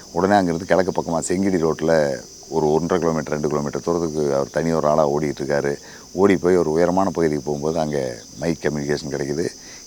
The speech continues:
ஏற்கனவே இந்த மாதிரி நடந்தால் என்ன, அதிரடியா பின்னால் ஒரு டீமை நம்ம ரெடியா வச்சிருப்போம் அப்படிங்கிற முடிவுல டி ஐ ஜி சங்கர் பிதிரி, இன்ஸ்பெக்டர் பாவா, இன்ஸ்பெக்டர் வெங்கடசாமி, இன்ஸ்பெக்டர் விஜயகுமார் உள்ளிட்ட ஒரு பதினாலு இன்ஸ்பெக்டரும்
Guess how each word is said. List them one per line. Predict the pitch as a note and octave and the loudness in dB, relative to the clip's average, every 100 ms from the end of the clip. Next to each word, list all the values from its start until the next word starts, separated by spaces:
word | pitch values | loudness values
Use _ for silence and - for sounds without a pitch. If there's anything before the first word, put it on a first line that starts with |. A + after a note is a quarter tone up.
| - | 2
ஏற்கனவே | G2 A#2 A2 G2+ A2 - | 4 4 2 2 0 -4
இந்த | E2+ D#2+ | -6 -2
மாதிரி | F#2 G2+ | 0 0
நடந்தால் | E2+ E2 F2 F#2 F2+ | 0 0 0 -2 -4
என்ன, | - E2 F2 E2 - | -4 -2 0 -2 -2
அதிரடியா | D#2+ E2+ E2+ F2 - | -2 0 2 0 0
பின்னால் | E2+ F#2+ | -2 0
ஒரு | F2+ D2 | 2 0
டீமை | E2 E2+ | -2 -2
நம்ம | D#2+ D#2 | -2 -2
ரெடியா | D2+ E2+ E2+ | 0 2 2
வச்சிருப்போம் | D2 - - D2+ | 0 -6 -4 -2
அப்படிங்கிற | D2 C#2 C#2+ | -2 -4 -4
முடிவுல | D2+ D2+ E2+ - - - - - - - - - | -2 -2 -2 -6 -12 -20 -20 -20 -20 -20 -16 0
டி | F#2+ | 4
ஐ | F2 | 6
ஜி | D#2 - | 4 -2
சங்கர் | F2 E2 D2 | -2 -2 0
பிதிரி, | D2 | 0
இன்ஸ்பெக்டர் | D2+ D2+ D2+ - D2+ D2 | 0 -2 -6 -8 -6 -6
பாவா, | B1+ D2+ D#2+ D2+ D2 | -2 2 4 4 2
இன்ஸ்பெக்டர் | - D2+ - D2+ D#2 C#2+ - - | -4 -6 -4 -4 -4 -6 -12 -14
வெங்கடசாமி, | D#2 E2+ E2 E2 D2+ | -6 -4 -2 -2 -2
இன்ஸ்பெக்டர் | D#2 D2 D2+ F2 D2 D2 | -2 -4 -2 -4 -4 -4
விஜயகுமார் | D2 E2 E2 D2 D2 D2 - - - - - - - - | -2 2 2 0 -2 -2 -4 -16 -20 -20 -20 -20 -20 -14
உள்ளிட்ட | - G2 F#2+ - C3 | 0 2 2 0 2
ஒரு | F2 D#2+ | 2 0
பதினாலு | F2 F2 F#2+ F2 D#2 | 0 2 2 0 -2
இன்ஸ்பெக்டரும் | - F2 - E2+ | -2 -4 -2 -8